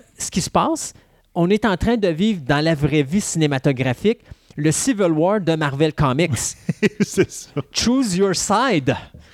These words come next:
Speaker 1: Tu sais
Speaker 2: Dark Side, on sait aussi, on sait déjà c'est qui le Dark Side.
Speaker 1: Non, non, mais
Speaker 2: <laughs> C'est
Speaker 1: choose your
Speaker 2: Netflix.
Speaker 1: side, tu sais. T'sais, t'as, t'as le côté Captain America, t'as le côté Iron Man. Ben là, t'as le côté Spielberg, t'as le côté Scorsese.
Speaker 2: Eh oui.
Speaker 1: Euh, mais c'est ça, c'est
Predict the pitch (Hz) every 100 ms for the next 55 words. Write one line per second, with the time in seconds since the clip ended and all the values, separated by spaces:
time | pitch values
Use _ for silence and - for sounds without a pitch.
0 | - - - - 175 233 139 139 - 135
1 | 156 151 117 117 120 160 131 123 180 135
2 | 131 190 160 143 170 143 - 156 120 113
3 | - 143 156 143 170 208 254 202 165 -
4 | 196 247 208 233 143 147 311 285 151 226
5 | 302 - 240 - - 208 202 208 190 170
6 | - 202 - 233 - 269 - 202 247 226
7 | 208 208 - 302 - 208 226 214 233 208
8 | 214 202 226 185 156 165 220 185 - 196
9 | 233 - 220 202 226 311 214 - 208 226
10 | - 208 - 202 170 185 151 175 165 131
11 | 139 180 196 196 196 190 _ - 202 -
12 | 202 208 214 202 214 - 330 - 185